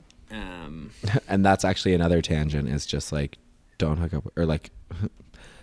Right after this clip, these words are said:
Speaker 2: be cautious of freshmen in college, <laughs> because
Speaker 1: <laughs>
Speaker 2: freshmen in college are chaotic and not fully grown and not mature
Speaker 1: Mm-hmm.
Speaker 2: and not emotionally intelligent.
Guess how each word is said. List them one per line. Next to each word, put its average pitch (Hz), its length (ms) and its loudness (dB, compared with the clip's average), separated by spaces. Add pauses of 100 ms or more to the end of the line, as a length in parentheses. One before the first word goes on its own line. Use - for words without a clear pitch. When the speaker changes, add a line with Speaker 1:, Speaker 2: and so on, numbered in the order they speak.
(300)
Speaker 2:
be 104 100 4
cautious 87 480 0
of 87 80 -8
freshmen 85 380 0
in 92 100 -2
college, - 600 -4
<laughs> - 40 -20
because - 420 -4 (500)
Speaker 1:
<laughs> - 300 -10
Speaker 2:
freshmen 107 500 2
in 123 120 6
college 90 380 4
are 90 80 2
chaotic 80 640 0
and 101 160 2 (200)
not 82 420 0
fully 90 280 0
grown 87 520 2
and 98 240 4
not 69 220 -2
mature 80 480 -2
Speaker 1:
Mm-hmm. - 180 -8
Speaker 2:
and 87 180 2
not 71 260 -2 (440)
emotionally 92 400 2
intelligent. 107 500 0